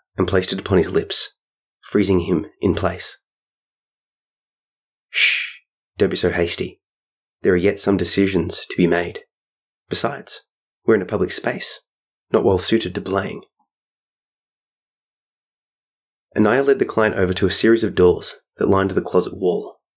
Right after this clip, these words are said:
gesturing to the viewing windows that showed the scenes within. "This wall contains your more vanilla play.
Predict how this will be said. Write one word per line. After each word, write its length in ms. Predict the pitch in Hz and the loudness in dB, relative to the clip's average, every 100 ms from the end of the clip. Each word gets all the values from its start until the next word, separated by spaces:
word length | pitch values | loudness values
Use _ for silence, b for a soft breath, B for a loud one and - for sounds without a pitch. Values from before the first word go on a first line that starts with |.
| _ _ _ _ | _ _ _ _
gesturing 400 | 120 - 120 110 | -2 2 2 2
to 80 | 101 | 2
the 100 | 90 | 2
viewing 320 | 95 107 98 | 4 6 6
windows 500 | 87 85 92 - - | 4 2 -4 -8 -8
that 100 | - | -2
showed 260 | - 95 90 | 2 2 2
the 60 | |
scenes 280 | - 98 87 | 0 2 0
within. 380 | 82 92 87 - _ _ _ _ _ _ _ _ _ _ _ _ _ _ _ _ _ | -2 -4 -4 -6 _ _ _ _ _ _ _ _ _ _ _ _ _ _ _ _ _
"This 160 | - - | -2 4
wall 120 | 143 | 4
contains 360 | 139 123 123 117 | 4 2 4 6
your 100 | 110 | 4
more 100 | 98 | 4
vanilla 340 | 95 92 92 | 4 4 4
play. 400 | 90 90 92 - | 0 -6 -6 -14